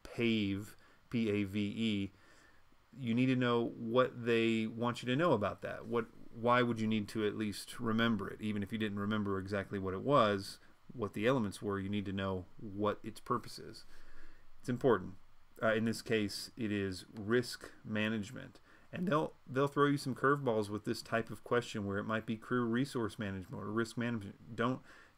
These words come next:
don't do a memorization thing and say, "Okay, this is risk management," 'cause you will get it wrong, 'cause they'll switch it up and do all kinds of interesting stuff with this, with this area. Um,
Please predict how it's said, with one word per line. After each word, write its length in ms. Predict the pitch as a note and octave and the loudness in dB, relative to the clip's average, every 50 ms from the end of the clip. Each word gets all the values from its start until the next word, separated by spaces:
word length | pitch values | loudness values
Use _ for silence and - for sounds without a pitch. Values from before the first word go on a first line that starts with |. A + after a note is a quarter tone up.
| - | -2
don't 300 | - A#2 B2 B2 A#2+ A2+ | 0 0 0 0 -2 -2
do 160 | B2 B2+ B2+ | 0 0 2
a 40 | B2 | 2
memorization 720 | A#2 B2 B2 B2 B2 B2 A2+ G#2 A#2 A2+ A#2 - A#2+ G#2+ G2+ | 2 2 2 2 2 2 2 2 0 0 0 0 -2 -4 -4
thing 360 | - A2 G#2+ G#2 G#2 G2+ G2+ | -4 -4 -2 -2 -2 -2 -2
and 120 | G2 F#2 | -4 -6
say, 220 | - - A2 G2+ G#2 | -6 -4 -2 -2 0
"Okay, 320 | A2 A#2 A2 - A2 G#2+ | 0 0 -2 -2 -4 -4
this 160 | G#2 G#2 G2 | -4 -6 -6
is 140 | - - G2+ | -6 -4 -2
risk 200 | A2 G#2+ G#2 - | -2 -2 -2 0
management," 380 | A2+ A2+ A#2 A#2 G#2 G2+ F#2+ - | -2 0 0 0 -2 -6 -8 -8
'cause 160 | A2 G2 F#2+ | -8 -6 -4
you 80 | G#2+ | -2
will 160 | G#2 A2 A#2 A2+ | 0 0 0 2
get 160 | A2+ A#2 A2+ | 0 0 -2
it 100 | A2 G#2+ | 0 -2
wrong, 360 | A2 A2+ A#2+ A#2 F#2+ F#2+ F#2+ | 0 0 0 0 -2 -4 -6
'cause 240 | - - G2 F#2 G#2 | -8 -10 -10 -8 -6
they'll 280 | G#2+ G#2+ G#2 G#2+ G#2 - - - - - - - _ - - | -4 -2 -2 -2 -2 -6 -12 -20 -20 -20 -20 -20 _ -20 -18
switch 340 | - - - A#2 A2+ - | -8 0 0 0 2 2
it 80 | A#2+ A2 | 0 2
up 220 | A2 G#2+ A2+ - | 2 2 2 0
and 80 | B2 G#2+ | -2 0
do 100 | A2 A2 | 2 2
all 80 | A2 G#2+ | 2 2
kinds 280 | - A2+ A2+ A#2+ A#2 | 0 -2 -2 -2 -2
of 120 | G#2 G#2+ G#2+ - | -4 -8 -8 -6
interesting 540 | A#2+ G2+ - - G#2+ G2+ - - G#2+ G#2 G2 | -8 -6 -4 -6 -6 -6 -6 -10 -12 -12 -12
stuff 340 | - - A2 G2 G#2 - | -10 -8 -8 -8 -8 -8
with 220 | - A2+ G2 - - | -8 -8 -8 -8 -8
this, 420 | A2 A2 G2 - - - - - - - - - - - - | -8 -8 -6 -8 -10 -14 -14 -16 -20 -20 -20 -18 -18 -14 -10
with 160 | - A2 G2+ | -8 -8 -4
this 220 | - A2+ G#2 - - | -2 -4 -4 -4 -6
area. 440 | C3 A#2 A2+ A2 G#2 G2+ G2+ G#2+ G#2 - - - - - - - - - - - - - | -2 0 2 2 0 -2 -6 -10 -12 -16 -20 -20 -20 -20 -20 -20 -20 -20 -20 -20 -20 -12
Um, 520 | - A2+ G#2+ G#2 G2+ G2+ G2 G2 F#2+ F#2+ | -6 -4 -2 0 0 0 -2 -4 -6 -8